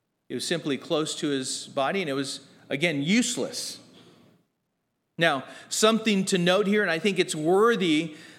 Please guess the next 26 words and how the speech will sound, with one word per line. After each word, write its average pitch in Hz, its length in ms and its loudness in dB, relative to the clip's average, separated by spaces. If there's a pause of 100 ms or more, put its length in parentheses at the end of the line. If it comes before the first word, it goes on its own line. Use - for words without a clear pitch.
(120)
uh, 160 220 0
of, 160 560 0
of 151 300 0
noting, 185 480 2
something 190 480 0
to 170 240 0
pay 180 200 0
attention 202 500 0
to, 165 200 2
is 160 100 -2
the 175 80 0
fact 214 360 0
that, 175 360 2 (480)
you 190 80 0
know, 196 140 4
Jesus 233 480 2
did 190 140 -2
not 196 240 2
forsake 190 400 0
the 170 100 2
assembling 147 680 -2 (920)
of 151 760 -2 (1200)
the 120 80 -4
people 139 280 -4
of 165 40 -10
God. 214 300 -4